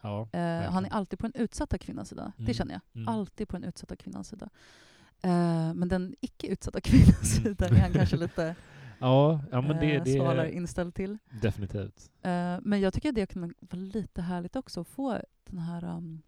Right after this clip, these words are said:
Speaker 2: eh, det kan liksom öka känslan av otrygghet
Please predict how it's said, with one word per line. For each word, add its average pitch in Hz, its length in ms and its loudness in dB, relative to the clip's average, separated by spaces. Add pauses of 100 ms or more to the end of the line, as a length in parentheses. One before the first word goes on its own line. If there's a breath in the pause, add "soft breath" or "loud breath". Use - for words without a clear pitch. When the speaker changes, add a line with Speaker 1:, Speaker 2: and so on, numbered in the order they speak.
(580)
Speaker 2:
eh, 196 140 -8
det 185 140 -6
kan 254 140 4
liksom 240 220 -4
öka 220 480 -2
känslan 185 460 -4
av 180 300 -8
otrygghet - 760 -12